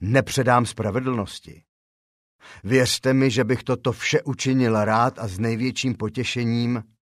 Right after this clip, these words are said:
ale nejde to. Alespoň zatím. Otazníky, které zahltily mou mysl, se tragicky hromadí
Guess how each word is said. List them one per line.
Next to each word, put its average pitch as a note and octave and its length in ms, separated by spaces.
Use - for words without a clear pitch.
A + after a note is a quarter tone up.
ale A#2 260
nejde G#2 420
to. - 100
Alespoň C#3+ 460
zatím. - 540
Otazníky, A#2+ 680
které A2 340
zahltily A#2 540
mou A2 200
mysl, G2 320
se G#2+ 180
tragicky G#2 540
hromadí G#2+ 720